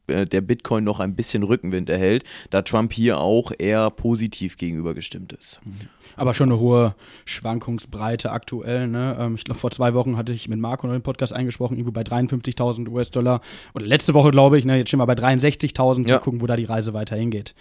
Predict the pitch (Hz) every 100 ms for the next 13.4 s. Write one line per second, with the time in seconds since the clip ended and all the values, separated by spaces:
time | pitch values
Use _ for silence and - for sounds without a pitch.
0 | - - 117 143 135 175 165 156 156 143
1 | 147 160 147 147 143 139 139 123 156 165
2 | 147 147 147 143 139 131 135 123 131 135
3 | 120 135 170 180 147 160 - - - -
4 | - - 131 135 123 127 - 127 131 127
5 | 120 139 165 175 - - - - - -
6 | - 117 143 135 135 123 - 131 139 123
7 | 113 127 156 180 160 135 - 147 131 123
8 | 127 123 123 - 139 175 220 104 113 113
9 | 127 165 - 117 117 127 131 151 139 -
10 | 165 - 180 160 160 160 160 143 160 165
11 | - - 160 143 113 - 117 135 - 151
12 | - 120 156 - - - 160 147 185 170
13 | 156 160 196 220